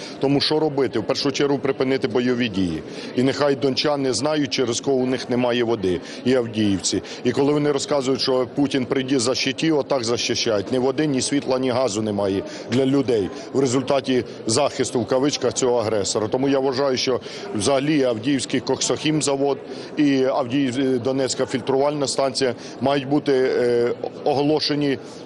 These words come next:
е, зонами деокупації. Тобто там не повинно бути взагалі ніяких обстрілів, адже йдеться демілітаризованими, е, зонами, адже йдеться про, е, життєво важливі для мільйонів людей,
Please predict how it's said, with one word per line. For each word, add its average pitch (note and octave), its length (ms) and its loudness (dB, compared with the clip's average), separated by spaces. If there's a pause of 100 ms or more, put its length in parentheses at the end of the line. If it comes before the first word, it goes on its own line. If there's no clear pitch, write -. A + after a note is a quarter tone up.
(480)
е, A#2+ 600 4 (520)
зонами C#3 880 0 (100)
деокупації. C#3+ 920 0
Тобто B2+ 360 0 (340)
там D3 260 2
не D#3 100 4
повинно D#3 340 2
бути D#3 240 2
взагалі D3 320 0
ніяких C#3+ 420 0
обстрілів, A2 560 0
адже B2 240 0
йдеться D3 540 0 (340)
демілітаризованими, D3 1160 2
е, A2 380 2
зонами, G#2+ 500 -2
адже B2 220 0
йдеться D3 440 0
про, D3 460 0 (380)
е, B2+ 560 2 (240)
життєво D3+ 520 -2
важливі D#3 520 0
для C#3 180 0
мільйонів D3 580 0
людей, D3 540 0